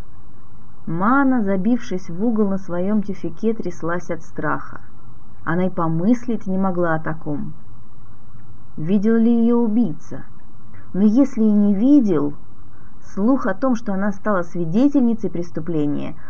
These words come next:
быстро достигнет его ушей. Он вернётся и... Нет, нельзя ей оставаться в городе.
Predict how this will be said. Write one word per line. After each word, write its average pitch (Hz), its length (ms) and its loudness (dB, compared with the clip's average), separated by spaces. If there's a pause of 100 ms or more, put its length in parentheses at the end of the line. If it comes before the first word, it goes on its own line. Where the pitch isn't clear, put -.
(200)
быстро 269 460 4
достигнет 220 640 2
его 220 260 2
ушей. 147 500 0 (1080)
Он 165 180 0
вернётся 160 800 0
и... 180 440 0 (840)
Нет, 185 420 2 (760)
нельзя 214 560 6
ей 165 300 2
оставаться 170 640 -2
в 196 80 -2
городе. 151 480 -2